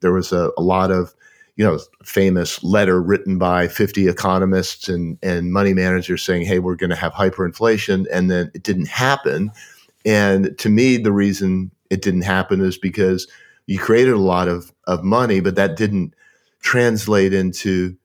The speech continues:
credit growth 'cause no one wanted to borrow because of all the economic uncertainty. So is that, is that a,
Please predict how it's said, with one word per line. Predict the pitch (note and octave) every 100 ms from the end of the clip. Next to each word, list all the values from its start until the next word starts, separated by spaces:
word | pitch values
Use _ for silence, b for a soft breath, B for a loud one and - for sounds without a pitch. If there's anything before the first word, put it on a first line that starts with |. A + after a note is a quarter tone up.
| _
credit | - D3 D#3+
growth | D#3+ F2+ F#2
'cause | A2+ G#2+
no | A#2+
one | A2+
wanted | G#2+ G#2+
to | G2+
borrow | F2 G#2 G#2+
because | G#2 G2 G#2
of | G2+
all | G2+ G2
the | G2 F#2 F2+ _ _ _ _
economic | G#2+ A2 G#2 G2 G2 -
uncertainty. | F2+ - B2+ B2+ - - - - _ -
So | - G2
is | E2 G#2
that, | A#2 A2+ A2 - B B B _ _ _ _
is | -
that | B2
a, | G#2+